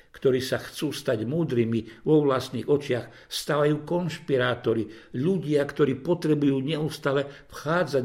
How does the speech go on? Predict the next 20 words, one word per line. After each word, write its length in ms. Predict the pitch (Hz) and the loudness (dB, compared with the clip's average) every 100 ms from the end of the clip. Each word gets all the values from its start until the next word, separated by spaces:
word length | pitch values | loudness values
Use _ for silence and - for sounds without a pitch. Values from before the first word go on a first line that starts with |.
| 120 | 2
do 80 | |
nejakých 460 | 127 151 147 147 127 - - - | 0 0 0 -2 -6 -8 -20 -20
trinástich 880 | _ 117 165 160 151 127 - 143 - | _ 0 2 2 2 -2 -4 -6 -8
komunát. 720 | - 151 151 110 95 92 - - _ _ - | 4 4 4 -2 -4 -8 -14 -20 _ _ -4
Tak 160 | 120 | -4
to 240 | - 110 - | -2 -4 -2
nazývajú 960 | 120 117 107 113 113 110 107 - - | -4 -2 -2 0 0 -2 -6 -18 -20
tí, 320 | - 120 131 | -6 -6 -6
ktorí 320 | - - 107 104 | -8 -6 -6 -8
sa 240 | 101 101 - - | -10 -12 -16 -18
venujú 560 | 107 123 127 113 107 107 | -2 2 2 2 0 -2
tajomným 560 | 120 123 113 113 110 110 | 0 2 2 -4 -2 -2
veciam. 480 | 127 - - 80 85 - - - _ | -2 -4 -8 -10 -14 -16 -20 -20 _
A 160 | 113 107 - | -8 -8 -12
dostať 580 | 107 175 196 - 151 - | 2 4 4 2 -2 0
sa 200 | 127 120 | -2 0
tam, 400 | 156 143 101 - _ - | -2 0 -4 -10 _ -10
kam 400 | - 123 117 - | -2 0 0 -4
Pán 280 | - 151 151 123 | -2 0 2 0
nám 360 | 123 113 110 | 0 -2 -6